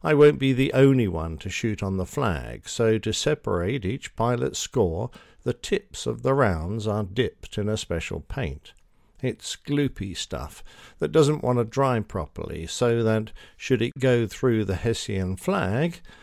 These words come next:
it'll leave a telltale smear of colour. Everyone wants red. It marks well. Green and blue are okay, but nobody likes purple.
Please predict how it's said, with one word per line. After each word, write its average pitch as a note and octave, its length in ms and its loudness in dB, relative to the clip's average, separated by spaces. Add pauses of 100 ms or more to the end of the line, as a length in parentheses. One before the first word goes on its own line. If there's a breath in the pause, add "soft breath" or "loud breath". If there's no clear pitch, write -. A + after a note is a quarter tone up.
(220 loud breath)
it'll D#3 240 0
leave A2 420 0
a F2+ 80 -4
telltale A#2 800 -2
smear F#2 760 -4
of E2 160 -14
colour. - 400 -8 (800)
Everyone G#2 600 0
wants G2+ 400 -2
red. A#2+ 540 -4 (360 loud breath)
It C#3 180 -4
marks B2+ 560 0
well. D#2 480 -12 (440 soft breath)
Green C3 440 4
and A2+ 340 2
blue A2 300 4
are G2+ 180 2
okay, G#2+ 720 2
but A2+ 220 2
nobody A2 420 2
likes F#2+ 380 -2
purple. - 640 -4